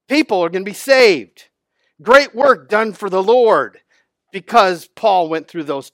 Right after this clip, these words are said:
times of darkness. God's, God's still working in our lives the same way. As I, as I read this part in Isaiah, um, I, I started re-, reflecting on my own life.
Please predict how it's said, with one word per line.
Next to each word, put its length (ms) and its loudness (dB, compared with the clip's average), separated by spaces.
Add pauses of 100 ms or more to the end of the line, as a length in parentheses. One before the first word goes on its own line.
(120)
times 480 -8
of 200 -14
darkness. 720 -6 (580)
God's, 600 -4 (240)
God's 440 -8 (140)
still 200 -6
working 340 -10
in 120 -8
our 280 -4
lives 380 -16
the 80 -20
same 320 -16
way. 320 -16 (1120)
As 160 -4
I, 180 0
as 140 -6
I 80 -4
read 320 -2
this 220 -6
part 500 -2
in 140 -8
Isaiah, 600 -4 (1400)
um, 320 0 (100)
I, 220 0 (100)
I 180 -2
started 680 -4 (880)
re-, 260 -4
reflecting 540 -6
on 100 -2
my 260 -4
own 280 -4
life. 500 -14